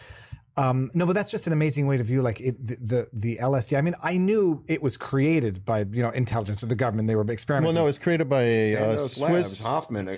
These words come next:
Speaker 3: a, an actual Hoffman with two N's.
Speaker 2: Yeah.
Speaker 3: Uh,
Speaker 2: Yeah,
Speaker 1: Is
Speaker 2: it
Speaker 1: it
Speaker 2: was created
Speaker 1: Hoffman?
Speaker 2: by a legitimate person,
Speaker 3: You know, it
Speaker 2: but he
Speaker 3: was,
Speaker 2: didn't
Speaker 3: it
Speaker 2: know what
Speaker 3: was,
Speaker 2: to do
Speaker 3: it,
Speaker 2: with
Speaker 3: the
Speaker 2: it, so the
Speaker 3: L-,
Speaker 2: C I A
Speaker 3: what happened
Speaker 2: said, "We'll
Speaker 3: was
Speaker 2: buy
Speaker 3: the
Speaker 2: it all."
Speaker 3: C I A went out and bought every single ounce of L S D available on the world market.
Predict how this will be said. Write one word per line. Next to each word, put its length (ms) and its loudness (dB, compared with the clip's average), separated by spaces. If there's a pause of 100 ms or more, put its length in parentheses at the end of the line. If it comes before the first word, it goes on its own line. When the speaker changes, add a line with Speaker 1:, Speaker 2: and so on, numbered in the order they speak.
Speaker 3:
a, 280 -4
an 80 -6
actual 400 -4
Hoffman 460 -6
with 120 -8
two 220 -8
N's. 400 -10 (120)
Speaker 2:
Yeah. 180 2
Speaker 3:
Uh, 420 -8 (200)
Speaker 2:
Yeah, 140 0
Speaker 1:
Is 40 2
Speaker 2:
it 20 2
Speaker 1:
it 40 2
Speaker 2:
was 100 -4
created 240 0
Speaker 1:
Hoffman? 20 2
Speaker 2:
by 100 2
a 100 2
legitimate 560 0
person, 300 -2
Speaker 3:
You 60 2
know, 60 0
it 80 -2
Speaker 2:
but 0 -
he 60 0
Speaker 3:
was, 100 2
Speaker 2:
didn't 140 2
Speaker 3:
it 60 2
Speaker 2:
know 80 2
what 160 0
Speaker 3:
was, 80 2
Speaker 2:
to 60 -4
do 120 2
Speaker 3:
it, 20 2
Speaker 2:
with 100 0
Speaker 3:
the 140 0
Speaker 2:
it, 100 -4
so 80 0
the 60 0
Speaker 3:
L-, 60 -6
Speaker 2:
C 120 -2
I 20 2
A 40 2
Speaker 3:
what 80 2
happened 180 0
Speaker 2:
said, 140 -2
"We'll 100 0
Speaker 3:
was 100 -2
Speaker 2:
buy 220 2
Speaker 3:
the 60 2
Speaker 2:
it 40 2
all." 60 2
Speaker 3:
C 60 -2
I 120 -2
A 220 0
went 200 -2
out 320 -2
and 240 -6
bought 360 0 (380)
every 560 0
single 1000 0
ounce 380 -4
of 200 -6
L 220 0
S 200 -2
D 280 -4
available 680 -2
on 140 -4
the 80 -8
world 480 -4
market. 380 -8